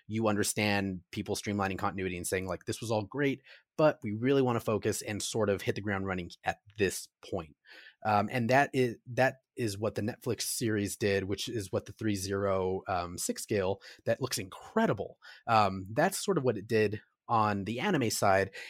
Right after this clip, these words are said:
And then the Ultraman, uh, the Rise of Ultraman, the comic by Marvel,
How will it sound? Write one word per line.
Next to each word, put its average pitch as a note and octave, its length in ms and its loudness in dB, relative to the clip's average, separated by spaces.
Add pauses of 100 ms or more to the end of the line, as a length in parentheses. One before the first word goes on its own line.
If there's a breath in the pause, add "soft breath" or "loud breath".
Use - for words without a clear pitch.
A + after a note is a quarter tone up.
(140 loud breath)
And A#2+ 180 2
then A2+ 180 4
the G#2+ 180 -6 (100)
Ultraman, D#3+ 720 2
uh, B2 80 6
the A#2 140 2
Rise F3 280 4
of E3+ 60 -2
Ultraman, B2+ 480 -2
the G#2+ 80 0
comic A2 300 -2
by G2+ 100 0
Marvel, G2+ 580 0